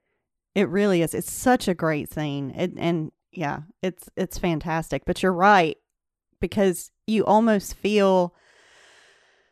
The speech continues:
<sighs> I don't know, Buffy is almost in this space of doubt and protection when it comes to Spike. She wants to be wrong about what she suspects, but she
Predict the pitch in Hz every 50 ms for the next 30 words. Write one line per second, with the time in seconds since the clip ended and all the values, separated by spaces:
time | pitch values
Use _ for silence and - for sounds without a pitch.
0 | _ _ _ _ - - - - - - - - - 254 294 - 240 247 233 185
1 | - - 240 240 254 - - 269 262 240 233 - - 214 226 226 240 226 214 -
2 | - - 208 202 196 196 196 185 - - - - - 190 202 208 208 190 - -
3 | - - - 180 180 175 175 170 165 165 180 - _ _ _ _ _ _ _ _
4 | _ _ _ _ _ _ _ _ - _ _ - - 202 190 202 202 190 196 196
5 | - - _ _ _ _ _ _ _ _ _ _ _ _ - 196 208 202 196 -
6 | - 180 - - - - 262 254 - - - - 247 - - - - - _ _
7 | _ _ _ _ _ - 190 202 196 170 - - 202 175 170 160 - - 151 -
8 | - - - - - - - - - _ _ _ _ _ _ _ _ _ _ _
9 | _ _ - - - 233 220 202 220 226 254 269 247 - - - - 240 202 214
10 | 196 185 170 190 202 208 208 196 185 170 170 160 - 175 180 156 - 185 190 160
11 | 160 - - 196 180 - 160 - - 175 - - - 196 180 156 151 - - -
12 | - 170 - - 214